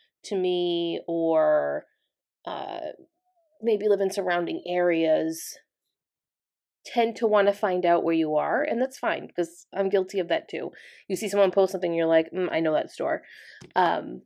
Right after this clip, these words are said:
and that has nothing to do, like, it, uh, this is, I, I don't care if people do that. Like, I, I personally, um, decided to just pull away from that. I don't care if people know where I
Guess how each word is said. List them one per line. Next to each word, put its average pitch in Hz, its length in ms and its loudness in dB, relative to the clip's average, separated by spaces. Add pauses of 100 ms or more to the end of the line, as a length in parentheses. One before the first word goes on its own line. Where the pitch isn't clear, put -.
(340)
and 233 360 4
that 220 180 6
has 175 140 -4
nothing 196 360 4
to 185 80 -4
do, 160 440 4 (140)
like, 202 200 4
it, 170 160 -2
uh, 170 60 -2
this 175 300 -2
is, 165 280 -4 (600)
I, 180 160 0
I 175 120 -4
don't 175 260 -2
care 160 280 -4
if 170 80 -4
people 190 260 0
do 190 140 0
that. 196 300 2
Like, 175 140 -2
I, 165 140 0 (480)
I 190 300 4
personally, 175 800 -2 (720)
um, 160 540 -4
decided 170 540 2 (100)
to 165 140 -2
just 160 320 -10
pull 208 200 0
away 247 180 2
from 190 240 -4
that. 147 260 -2 (420)
I 220 140 2
don't 254 320 2
care 208 280 2
if 247 80 -4
people 285 240 -2
know 294 260 10
where 302 200 8
I 294 100 6